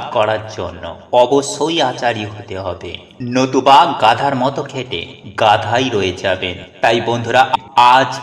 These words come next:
আমি আমার এই ভিডিওটির মাধ্যমে আপনাদেরকে সুন্দরভাবে জানিয়ে দেব,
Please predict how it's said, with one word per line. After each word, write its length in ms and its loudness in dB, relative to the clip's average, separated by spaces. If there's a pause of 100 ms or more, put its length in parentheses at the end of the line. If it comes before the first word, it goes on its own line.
আমি 200 -2
আমার 220 0
এই 100 -4
ভিডিওটির 640 -8
মাধ্যমে 540 -10 (520)
আপনাদেরকে 640 0
সুন্দরভাবে 720 -6
জানিয়ে 400 -6
দেব, 360 -8